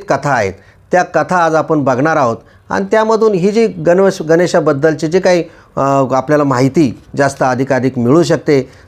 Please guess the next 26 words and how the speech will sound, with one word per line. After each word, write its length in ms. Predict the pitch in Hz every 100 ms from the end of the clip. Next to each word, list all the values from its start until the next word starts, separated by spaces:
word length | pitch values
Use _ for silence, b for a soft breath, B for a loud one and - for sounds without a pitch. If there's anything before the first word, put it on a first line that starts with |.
| -
जो 80 | 143
विघ्नहर्ता 680 | 139 135 160 151 135 131
आहे 340 | 143 127 123 113
किंवा 420 | - - - 160
ज्याला 160 | 160 160
बुद्धीचे 480 | 139 131 175 190
देवता 320 | 156 135 123 131
म्हणतात, 320 | 117 107 95 B B B -
अशीच 320 | 190 240 226
एक 160 | 220 -
पहिली 240 | 196 196
कथा 240 | 196 175
आपण 300 | 180 165 180
बघूया. 380 | 160 156 180 143 - b b b 156
म्हणजे 200 | 160 185
एक, 200 | 175 165
अ, 180 | 151
पार्वतीने 680 | 147 165 165 185 190 190 185
एकदा 360 | 170 143 165 156
म्हणे 220 | 156 151
आपल्या 440 | - - 156 156 -
अंगाच्या 480 | 123 143 156 147 156
मळापासून 640 | 135 143 143 139 151 131 -
एक 200 | 143 151
मूर्ती 280 | 131 123 147
बनवली 580 | 117 127 156 156 120